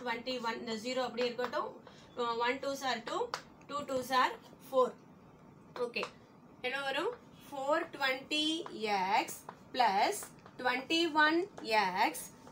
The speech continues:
divide by, இங்க ஃபோர் ஹண்ட்ரட் ஆயிருமா? இங்கேயும் ஃபோர் ஹண்ட்ரட் இருக்கு.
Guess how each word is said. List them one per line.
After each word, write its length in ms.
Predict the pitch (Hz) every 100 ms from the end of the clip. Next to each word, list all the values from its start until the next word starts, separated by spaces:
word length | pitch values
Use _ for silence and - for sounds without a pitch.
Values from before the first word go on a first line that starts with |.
| 214
divide 400 | 240 247 247 214 220
by, 200 | 196 196 339 440 - - 277
இங்க 140 | 294 339
ஃபோர் 200 | 320 330
ஹண்ட்ரட் 220 | 330 320 294
ஆயிருமா? 280 | 285 302 285 220
இங்கேயும் 260 | 285 339 302
ஃபோர் 140 | 294
ஹண்ட்ரட் 240 | 285 226 208
இருக்கு. 220 | 196